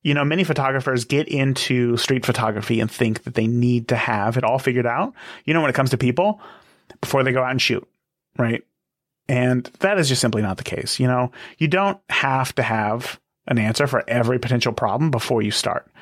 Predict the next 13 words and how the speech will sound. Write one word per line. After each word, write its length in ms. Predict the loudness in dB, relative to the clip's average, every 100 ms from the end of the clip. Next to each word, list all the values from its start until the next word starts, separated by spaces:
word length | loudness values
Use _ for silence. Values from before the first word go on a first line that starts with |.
| -20 -20 -8
you 100 | -2
know, 80 | 0
so 140 | 0
focus 300 | 0 0 2
on 280 | 2 2 0 -2
maybe 240 | 0 0
building 540 | 0 2 2 2 2
your 180 | 0 -2
skills. 580 | -2 0 -2 -2 -6 -6 _ _ -20 -20 -12
Start 280 | -2 -2 2
by 120 | 2
shooting, 560 | 2 2 2 2 2 0 -6 -20 -18 -18 -20 -20 -10 -2
um, 520 | 0 2 2 0